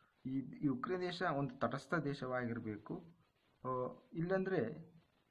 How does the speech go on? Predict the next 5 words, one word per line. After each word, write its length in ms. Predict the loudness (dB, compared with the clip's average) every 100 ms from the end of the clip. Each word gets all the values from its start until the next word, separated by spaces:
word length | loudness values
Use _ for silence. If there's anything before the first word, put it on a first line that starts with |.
| 0
ರಷ್ಯಾಗೆ, 760 | 2 0 0 2 0 -2 -10 -6
ಈ 520 | 2 2 2 -2 -2
ರಷ್ಯಾ 340 | -2 0 4 6
ದೇಶಕ್ಕೆ 460 | 6 4 2 2
ಈ 360 | -2 0 2